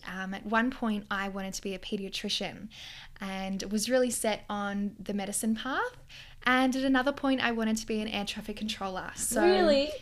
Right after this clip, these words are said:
Speaker 1: Yeah, how
Speaker 2: <laughs>
Speaker 1: crazy. So, um, I definitely went through so many different, yeah, phases. And, um,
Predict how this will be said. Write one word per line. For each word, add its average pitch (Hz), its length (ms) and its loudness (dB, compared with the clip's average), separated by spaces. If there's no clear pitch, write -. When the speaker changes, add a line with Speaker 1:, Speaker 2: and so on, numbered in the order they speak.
Speaker 1:
Yeah, 330 600 10
how 320 380 12
Speaker 2:
<laughs> - 60 -8
Speaker 1:
crazy. 285 920 2
So, 247 400 6
um, 240 220 6
I 240 140 8
definitely 262 760 2
went 220 360 2
through 220 180 4
so 208 260 0
many 208 200 0
different, 190 800 -4
yeah, 214 160 0
phases. 214 800 4
And, 190 500 -2
um, 185 360 -4